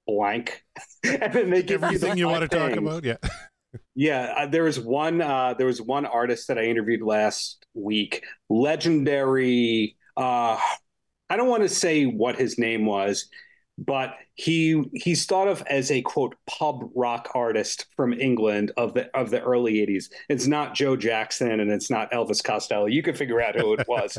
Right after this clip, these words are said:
Speaker 2: <laughs>
Speaker 1: And he turned out to be lovely and wonderful, and we could have spoken for hours. But his team is like, "By the way,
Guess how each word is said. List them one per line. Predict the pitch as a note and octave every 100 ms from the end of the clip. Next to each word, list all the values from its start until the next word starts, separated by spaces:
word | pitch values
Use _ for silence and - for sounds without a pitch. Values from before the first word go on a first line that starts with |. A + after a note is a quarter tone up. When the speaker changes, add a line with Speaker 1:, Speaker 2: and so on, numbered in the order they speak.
| -
Speaker 2:
<laughs> | - _
Speaker 1:
And | D3+
he | F#3
turned | G#3 G3 E3
out | B2
to |
be | A#2 A2
lovely | G2+ C3+ C3+ C3+ D3 C3+
and | G#2 G2
wonderful, | C3 D#3 C#3+ D3 C3+ B2+
and | A2
we | C3+
could | C3+
have | A#2+
spoken | - B2+ A#2+ A2+
for | - -
hours. | A#2+ F#2+ D2 - - - - -
But | - B2+
his | C#3+
team | C3+ D#3+ C#3
is | B2
like, | A2+
"By | F3 F#3
the |
way, | B2 F#2